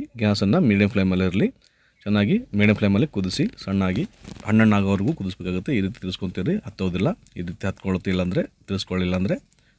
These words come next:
ಚೆನ್ನಾಗಿ ಮೀಡಿಯಮ್ ಫ್ಲೇಮಲ್ಲಿ ಗ್ಯಾಸನ್ನು ಇಟ್ಕೊಂಡು ಈ ರೀತಿ ಚೆನ್ನಾಗಿ ತಿರ್ಸ್ಕೊಳ್ತಾ ಇರಿ. ಈ ರೀತಿ ಟೊಮೊಟೊ ಹಣ್ಣಾದ ನಂತರ ಒಂದು ಪಾತ್ರೆಯನ್ನು ಮುಚ್ಚಿ ಎರಡರಿಂದ ಮೂರು ನಿಮಿಷ ಚೆನ್ನಾಗಿ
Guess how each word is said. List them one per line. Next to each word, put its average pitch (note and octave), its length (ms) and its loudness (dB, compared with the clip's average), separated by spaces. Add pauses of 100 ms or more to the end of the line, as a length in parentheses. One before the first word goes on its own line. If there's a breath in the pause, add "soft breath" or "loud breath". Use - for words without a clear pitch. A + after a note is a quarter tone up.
(100)
ಚೆನ್ನಾಗಿ F#2+ 340 -2
ಮೀಡಿಯಮ್ F#2+ 200 2
ಫ್ಲೇಮಲ್ಲಿ G2 400 2
ಗ್ಯಾಸನ್ನು F#2 360 -4
ಇಟ್ಕೊಂಡು C#3 260 -4 (520 soft breath)
ಈ F#2+ 80 -6
ರೀತಿ F#2+ 220 -4
ಚೆನ್ನಾಗಿ G2 300 0
ತಿರ್ಸ್ಕೊಳ್ತಾ F2+ 500 -4
ಇರಿ. C#3+ 140 -2 (1000)
ಈ F#3 100 8
ರೀತಿ D3 240 2
ಟೊಮೊಟೊ A#2 340 6
ಹಣ್ಣಾದ G#2 300 4
ನಂತರ G2 180 0 (420)
ಒಂದು G#2 200 -2
ಪಾತ್ರೆಯನ್ನು G2+ 400 0
ಮುಚ್ಚಿ G#2 220 -2 (420)
ಎರಡರಿಂದ A2 400 4
ಮೂರು G2 160 4
ನಿಮಿಷ G#2+ 200 0
ಚೆನ್ನಾಗಿ G2+ 220 0